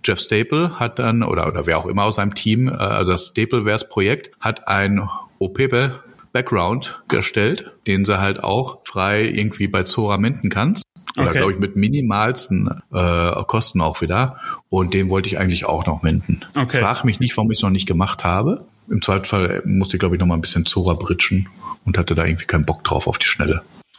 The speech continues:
Speaker 2: Wobei, da muss man tatsächlich sagen, also das ging,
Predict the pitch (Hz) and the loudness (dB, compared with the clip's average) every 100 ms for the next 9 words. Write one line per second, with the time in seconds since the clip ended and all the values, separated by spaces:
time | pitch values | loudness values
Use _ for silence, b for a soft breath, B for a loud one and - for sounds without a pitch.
0 | - 123 127 127 123 135 131 120 120 127 | -6 0 0 2 2 2 0 -2 -2 -2
1 | 127 123 98 110 123 110 113 - 120 107 | -4 -4 -2 0 0 -2 -4 -6 -4 -2
2 | 113 | -4